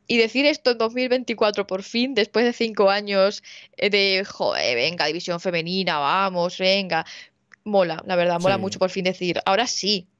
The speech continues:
Speaker 2: Sí, sí, le hemos metido mucha caña a All Elite Wrestling con la división femenina. Cuando lo está haciendo bien hay que decirlo. Y lo está haciendo,
Speaker 1: Correcto.
Speaker 2: para mí, bastante, bastante bien. Reitero, con la salvedad de esa parálisis del sueño que cada vez que me sucede veo a Saraya ganando el título en All In, que ha-, ha-,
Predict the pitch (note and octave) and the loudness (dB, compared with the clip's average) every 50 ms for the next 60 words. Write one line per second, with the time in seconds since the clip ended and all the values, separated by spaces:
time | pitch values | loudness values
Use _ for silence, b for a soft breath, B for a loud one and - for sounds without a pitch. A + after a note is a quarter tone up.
0 | _ _ _ _ _ _ _ - - A#2+ A2 G#2 - - A2+ A2 A2 A#2 C3+ D3 | _ _ _ _ _ _ _ -6 -2 -2 -2 -2 -4 -6 -4 -2 0 2 2 2
1 | C#3+ D3+ A#2 - C3+ C#3+ D#3 D#3 - A2+ - - B2+ D#3+ E3+ D3+ - D3+ - - | 2 0 2 2 2 2 2 0 0 -2 -2 0 2 2 2 2 0 -2 -2 0
2 | B2+ B2 B2+ B2+ B2+ B2+ A#2 C3+ B2 C3 C3+ B2 C3 B2 A#2+ A#2+ A#2+ A2+ A2+ A#2+ | 2 2 4 4 2 2 2 2 2 2 2 2 2 2 2 2 2 0 -2 -2
3 | A2+ A#2 A2 G#2+ A2 D3 F3 F#3+ E3 G3 D#3+ - A#2+ A#2 A2 A2 A2+ - - A2+ | -4 -4 -4 0 0 2 2 2 2 0 -2 -2 -2 -2 0 -2 -2 -2 -2 -2
4 | - C3 A#2+ A#2 A2+ A#2 A#2 B2 B2+ D#3 D3 A#2+ - B2+ C3+ - D#3+ C3 - _ | 0 0 2 2 2 2 2 2 2 2 2 2 0 0 -2 -2 -4 -6 -6 _
5 | _ - C#3+ A#2+ A2 - A#2 - - A#2 A2+ A2+ A#2+ C3 C3+ - - B2+ A2+ A2 | _ -2 0 0 0 -2 -4 -2 0 0 2 4 4 2 2 0 0 -2 0 2
6 | A#2 C3 D3 E3 E3 D3+ A#2+ - - C3 C3 B2+ C#3+ C#3 C3+ - - C3 B2+ A2+ | 2 2 4 4 2 2 0 0 0 0 2 2 2 0 0 0 0 0 0 2
7 | B2 A#2+ B2 C3+ D#3 F#3 - B B B B B B - B2+ A#2+ - B2 C3+ D3 | 2 2 2 2 2 0 -2 B B B B B B 0 0 2 2 2 2 2
8 | B2+ B2+ A#2+ A#2+ - B2 A#2+ A#2 A#2+ A#2 A#2 B2 C3 C3+ - - C3 - C3 B2 | 2 2 0 0 0 0 0 2 2 2 2 2 2 2 0 0 0 0 0 0
9 | C3 C#3 B2+ C#3+ C3+ B2 C3 A#2 G#2+ - - C3 C#3+ D3+ C#3+ B2+ A#2+ A#2 A#2+ A#2+ | 0 -2 0 0 0 0 0 0 0 0 0 0 2 2 2 2 2 2 2 2
10 | A#2 A#2 A#2+ B2 - - C#3 B2+ B2+ B2+ B2 B2+ B2 A#2 - C#3 B2 - C3+ C3 | 2 2 0 0 0 0 0 2 2 4 4 4 2 2 2 0 0 2 2 2
11 | C3 C3 C#3+ D3 D3 D3 C#3+ C3 B2+ C3 C#3 C#3+ C3+ - - A#2+ A#2+ B2+ C#3+ C#3 | 4 4 4 4 2 2 2 4 4 4 4 4 2 2 0 0 0 2 2 2
12 | C#3 C3+ C3+ C3+ C3+ C3+ C3 A2+ C3+ C3+ B2+ C3+ C3+ C3 B2+ B2+ B2+ C3 C#3+ D3+ | 4 4 4 4 4 4 4 4 2 4 4 4 6 6 6 6 6 6 4 4
13 | D3 B2 B B B B B B B B C3 C3 C3 B2+ B2 A2+ A2+ - C3+ C3+ | 4 2 B B B B B B B B 0 2 2 2 0 0 0 0 0 0
14 | A#2+ - - A#2+ - | 0 0 0 0 0